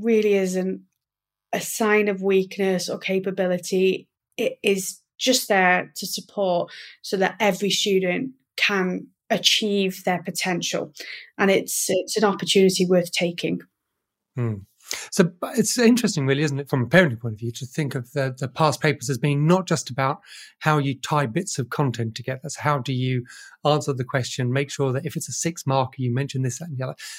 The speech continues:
Speaker 2: but actually about, about your, your approach, about your, how you manage the time as,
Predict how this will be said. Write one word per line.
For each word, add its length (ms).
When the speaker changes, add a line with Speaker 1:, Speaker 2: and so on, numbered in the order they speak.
Speaker 2:
but 200
actually 360
about, 380
about 180
your, 160
your 420
approach, 480
about 240
your, 280
how 160
you 140
manage 280
the 60
time 360
as, 160